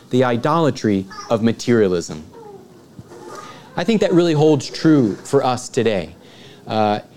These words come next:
in that the more that we can learn about angels and the interpenetration of the spiritual and the material, which that is who we are. We are a combination of spirit and matter together.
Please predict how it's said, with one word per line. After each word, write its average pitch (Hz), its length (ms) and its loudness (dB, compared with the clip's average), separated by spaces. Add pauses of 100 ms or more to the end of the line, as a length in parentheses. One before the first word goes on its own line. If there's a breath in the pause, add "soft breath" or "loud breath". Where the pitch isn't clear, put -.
(160)
in 135 200 4
that 135 220 -2
the 131 120 2
more 185 360 4
that 175 160 2
we 151 160 4
can 131 220 0
learn 156 380 2
about 131 640 -2
angels 95 680 -2 (320 loud breath)
and 135 160 2
the 131 180 0
interpenetration 143 1300 0
of 113 320 0
the 131 80 -4
spiritual 175 760 0
and 127 220 2
the 113 40 4
material, 110 760 0
which 147 220 0 (240)
that 175 200 -4
is 170 160 0
who 185 220 2
we 160 160 2
are. 151 340 0
We 180 220 0
are 156 500 2
a 143 100 -2
combination 156 840 0
of 104 120 -2
spirit 165 580 2 (160)
and 117 220 2
matter 127 440 0
together. 131 800 -2